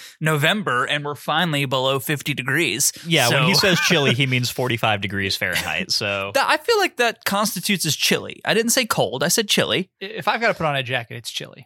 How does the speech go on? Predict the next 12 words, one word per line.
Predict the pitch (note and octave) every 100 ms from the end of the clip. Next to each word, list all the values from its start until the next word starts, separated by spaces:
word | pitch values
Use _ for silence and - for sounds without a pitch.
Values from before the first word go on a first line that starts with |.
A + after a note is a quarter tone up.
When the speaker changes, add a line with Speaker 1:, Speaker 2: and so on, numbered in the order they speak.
| -
Speaker 1:
I | A3
would | G#3
agree | D#3+ C#3
with | B2+
that | - -
statement. | D#4 A3+ E2+ -
Speaker 2:
Okay, | A#3+ -
that's | F#2+ A2+
fair. | - - _ _ _ F#3+
Speaker 1:
Thank | A#3+ A3
you, | B2+ F#3 - _ -
Mike, | G#2+ E3 -